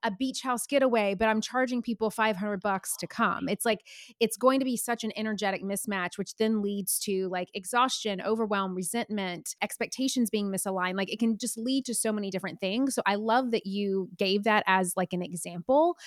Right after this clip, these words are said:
um, because I think that that really goes back to the greater vision of what you're calling in. And so let's say that there's somebody listening right now, Su-, Susie, that's like, "Okay, I have this thing that I've been doing, or I'm a coach, or I've been wanting to raise my prices. I've been wanting to create a high ticket experience."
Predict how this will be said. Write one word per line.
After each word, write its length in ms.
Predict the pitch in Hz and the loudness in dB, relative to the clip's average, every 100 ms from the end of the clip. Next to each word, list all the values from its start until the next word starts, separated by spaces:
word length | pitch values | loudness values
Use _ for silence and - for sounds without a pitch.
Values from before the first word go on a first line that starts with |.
| - - - | -16 -12 4
um, 340 | 226 208 185 175 | 6 6 4 4
because 280 | 214 226 | 4 4
I 100 | 214 | 2
think 220 | 202 226 208 | 4 2 2
that 140 | 208 | 2
that 240 | 208 170 | 4 4
really 460 | 180 202 202 190 185 | 4 2 4 2 2
goes 260 | 196 185 170 | 4 4 4
back 320 | 185 190 151 | 4 4 4
to 200 | - 202 | -2 -2
the 100 | 180 | -2
greater 300 | 175 190 185 | -2 -2 -2
vision 280 | 170 180 180 | 0 0 0
of 80 | 170 | -2
what 180 | 175 - | -2 -2
you're 100 | 175 | -4
calling 360 | - 180 180 | -2 -2 -2
in. 400 | 165 185 175 185 | -4 -2 -2 -4
And 180 | 185 190 | -2 0
so 280 | - 208 196 | 4 6 6
let's 180 | 247 240 | 6 6
say 120 | 285 | 6
that 160 | 240 220 | 6 6
there's 160 | 220 202 | 4 2
somebody 320 | 220 208 190 | 4 4 6
listening 340 | 185 - 190 | 4 2 0
right 180 | 185 185 | 0 0
now, 140 | 185 | 0
Su-, 340 | 185 190 185 185 | 0 0 0 0
Susie, 300 | - 202 180 | 0 0 0
that's 200 | 180 180 | -2 -2
like, 120 | 180 | 0
"Okay, 400 | - 190 175 - - | 0 0 0 0 2
I 120 | 208 | 4
have 260 | 196 254 247 | 4 2 4
this 160 | 269 | 4
thing 240 | - 220 220 | 4 4 6
that 100 | 208 | 6
I've 160 | 202 | 6
been 180 | 208 208 | 4 4
doing, 380 | 196 190 190 190 | 6 4 2 0
or 120 | 180 | 0
I'm 200 | 190 202 | 0 2
a 60 | 220 | 0
coach, 420 | - 196 196 - | 4 4 4 2
or 60 | |
I've 140 | 185 185 | 0 2
been 180 | 196 190 | 0 2
wanting 460 | 190 214 226 226 | 2 2 2 0
to 200 | - 220 | 2 0
raise 300 | 185 185 185 | 2 0 0
my 100 | 190 | -2
prices. 440 | 175 175 170 175 185 | -2 0 0 0 0
I've 100 | 185 | 2
been 160 | 208 | 2
wanting 300 | 202 233 254 | 2 4 2
to 100 | 254 | 2
create 320 | - 220 202 | -2 0 0
a 60 | 175 | -2
high 420 | - - 190 190 | -6 -2 0 0
ticket 320 | 185 190 170 | -2 -6 -6
experience." 720 | 175 - - - 92 104 120 | -6 -8 -8 -8 -10 -8 -4